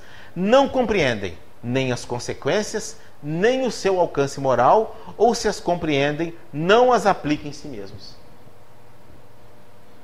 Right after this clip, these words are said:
Muitas vezes nós podemos pegar uma mensagem espírita lindíssima, nos emocionar com ela, ficar tocado, mas,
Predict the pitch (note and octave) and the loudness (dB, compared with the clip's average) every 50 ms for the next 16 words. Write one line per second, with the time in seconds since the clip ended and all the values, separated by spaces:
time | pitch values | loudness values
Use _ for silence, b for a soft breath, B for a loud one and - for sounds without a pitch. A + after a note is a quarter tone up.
0 | - - - - - B B B B B B D#3+ G3 F#3+ G3+ F#3 F#3 G3 F#3+ G3+ | -14 -14 -14 -14 -14 B B B B B B -2 0 2 4 4 4 4 2 -2
1 | - - F3+ D#3 E3 D#3+ - - E3+ D3+ D3 C#3+ C#3+ C#3 C#3 C3+ B2+ - C3+ B2+ | -2 -2 -2 0 0 -2 -2 0 0 4 4 4 2 2 -2 -4 -4 -2 -2 -2
2 | B2+ C3 B2 - - - D#3+ G3+ A3 - - F3+ F#3+ A3+ G#3+ D3 B2+ F#3 G#3+ G3+ | -2 -4 -8 -10 -12 -10 -8 -8 -8 -4 -4 -2 -2 -2 -2 -2 -2 -2 -4 -4
3 | - - A3 A3+ A3 - - - - - b b b b b b b D#3 F3+ G3 | -6 -8 -8 -8 -10 -12 -14 -14 -14 -14 b b b b b b b -8 -6 -4
4 | D#3+ F3+ F3 E3 E3+ G3+ G#3+ G#3+ - G3+ F3+ D#3 D#3+ E3 F#3+ G#3+ G3+ - - - | -2 -2 -2 0 4 4 4 4 4 -2 -2 -2 0 -2 -4 -4 -4 -4 -2 -2
5 | G#3 F3 C#3+ C3 B2+ B2+ A#2+ A#2 A#2+ - - - - - - - - - - - | -2 0 0 0 -2 -2 -2 -6 -8 -8 -12 -14 -14 -16 -16 -14 -14 -14 -14 -14
6 | - - - - - - - - - - - - - - - - - - - - | -14 -16 -16 -16 -16 -16 -16 -16 -16 -16 -16 -16 -16 -16 -16 -16 -14 -14 -14 -14
7 | - - - - - - - - D3 - - G3 F3+ - - - - - - - | -14 -14 -14 -14 -14 -14 -14 -12 -10 -4 -4 -4 -4 -4 -8 -12 -14 -16 -16 -10
8 | - - A3+ A3+ A3+ - D#3 C#3 B2 A2+ A2 G2 F#2 - - - - - - - | -2 2 2 2 2 2 2 2 2 2 0 -4 -10 -12 -14 -14 -16 -16 -16 -16
9 | - - - - - - - - - - - - - - - - - - - - | -16 -16 -16 -16 -16 -16 -16 -16 -16 -16 -16 -14 -14 -14 -14 -14 -14 -14 -14 -14
10 | - - - - - C3 C#3+ C#3+ D#3 - - - - - - - - | -14 -14 -14 -10 -2 2 4 4 4 4 0 -6 -10 -10 -10 -12 -12